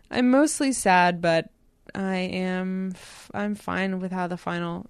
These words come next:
episode went. And, uh, well, yeah, we'll have a wrap-up cast to discuss all these things, so make sure to send in all of your final thoughts. Um, I'll s-,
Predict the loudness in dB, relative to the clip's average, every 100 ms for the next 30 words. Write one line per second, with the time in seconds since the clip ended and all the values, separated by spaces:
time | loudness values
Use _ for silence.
0 | -10 -8 -6 -6 -4 -6 -6 _ _ _
1 | _ _ _ _ _ _ _ _ _ _
2 | _ -8 -2 0 0 0 0 2 2 0
3 | 0 -4 -10 _ _ _ _ -16 -10 -8
4 | -2 2 2 4 2 2 2 4 4 4
5 | 4 2 -4 -2 -4 -4 -6 -8 -4 -2
6 | -2 -2 -4 -4 -6 -6 -8 -4 -2 -2
7 | -2 -2 -4 -4 -6 -4 -4 -4 -2 -2
8 | -6 _ _ _ -6 -4 -2 -2 -2 -2
9 | -2 0 0 0 -2 -4 -2 -2 0 0
10 | 0 0 0 -8 -16 _ _ _ _ _
11 | -2 4 4 4 0 _ _ 2 2 0
12 | -10